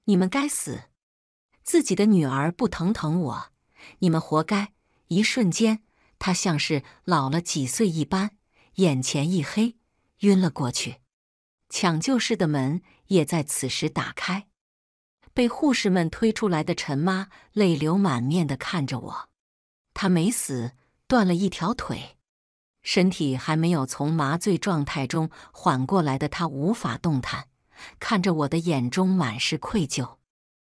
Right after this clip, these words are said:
可这愧疚，我不需要。努力的时光总是过得很快。学习之余，我会时不时地看到躲在不远处的陈爸、陈妈的身影。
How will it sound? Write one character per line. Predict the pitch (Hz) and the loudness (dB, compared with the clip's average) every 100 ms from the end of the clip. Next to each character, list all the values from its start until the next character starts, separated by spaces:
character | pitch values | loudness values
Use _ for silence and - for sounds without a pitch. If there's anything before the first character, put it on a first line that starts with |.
| _ - | _ -4
可 | 190 | -2
这 | - 170 | 0 0
愧 | - 196 | 0 0
疚， | 143 170 131 - _ _ - | 0 -2 -4 -10 _ _ -6
我 | 156 | -4
不 | - 156 | -2 -4
需 | - 170 | -2 -2
要。 | 175 - - _ _ _ _ _ _ _ 190 | 0 -2 -6 _ _ _ _ _ _ _ 2
努 | 175 175 | 4 4
力 | 294 226 | 2 4
的 | 170 | 0
时 | - 165 | 0 -2
光 | 190 202 214 | 0 0 0
总 | - 131 | 0 -2
是 | 123 - | -2 -4
过 | 175 196 | 0 0
得 | 131 | 0
很 | 123 131 113 | -4 -8 -10
快。 | - 226 185 _ _ _ _ _ _ _ | -8 -8 -8 _ _ _ _ _ _ _
学 | - 175 175 | -2 2 2
习 | 175 - | 2 0
之 | 175 | 0
余， | 160 131 131 151 _ _ - - | 0 0 -2 -4 _ _ -20 -6
我 | - 170 | 0 2
会 | 196 170 | 4 2
时 | - 175 | 2 0
不 | 170 180 | 0 0
时 | - 151 | 0 -2
地 | 151 | -2
看 | - 170 147 | -2 -2 0
到 | 143 | 0
躲 | 131 143 127 | 0 -2 -2
在 | 170 143 | -2 -2
不 | - 151 | -2 -2
远 | 139 110 113 | -2 -4 -6
处 | - 180 | -4 -2
的 | 131 | -2
陈 | - 117 123 | -4 -2 0
爸、 | 165 180 - _ _ _ | 0 -4 -8 _ _ _
陈 | - 165 143 | -6 -2 0
妈 | 170 180 | 0 0
的 | 151 | -2
身 | - 160 151 | 0 0 -2
影。 | 127 | -4